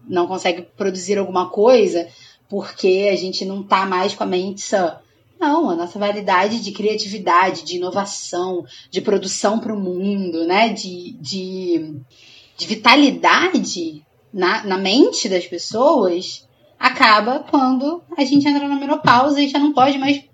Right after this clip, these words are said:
mais gerar vidas, né? A gente já não pode mais gerar crianças pra botar no mundo,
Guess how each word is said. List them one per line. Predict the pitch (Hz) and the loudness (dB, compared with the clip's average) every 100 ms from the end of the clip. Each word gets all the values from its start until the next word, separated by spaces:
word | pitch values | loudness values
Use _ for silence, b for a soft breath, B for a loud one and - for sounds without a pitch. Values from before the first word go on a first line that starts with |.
| - - | -20 -8
mais | 233 233 226 254 285 - - b b b b _ | -2 2 4 4 2 0 -8 b b b b _
gerar | 240 254 233 - | 4 6 6 4
vidas, | 254 359 - 175 - | 4 4 4 0 -2
né? | 226 285 - | -4 -4 -6
A | |
gente | 196 | -10
já | 190 | -8
não | 190 | -8
pode | 190 185 | -8 -8
mais | 196 202 | -8 -4
gerar | 226 208 - | -2 -4 -6
crianças | 277 247 247 247 | -4 -4 -4 -8
pra | 247 240 | -6 -6
botar | 247 247 247 | -2 -2 0
no | 294 | -2
mundo, | 233 208 | -2 -6